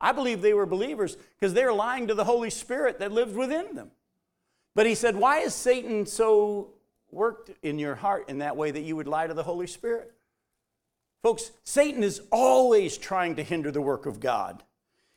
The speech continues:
He's only allowed to do what the Father allows him, and his purposes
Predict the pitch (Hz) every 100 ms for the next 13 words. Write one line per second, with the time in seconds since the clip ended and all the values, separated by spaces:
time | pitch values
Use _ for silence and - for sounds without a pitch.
0 | _ - 185 220 254 269 247 247 190 233
1 | 233 220 214 - 196 208 214 175 151 185
2 | 190 - 120 175 - _ _ _ _ _
3 | _ _ _ _ _ _ - 185 175 285
4 | - 294 214 220 208 190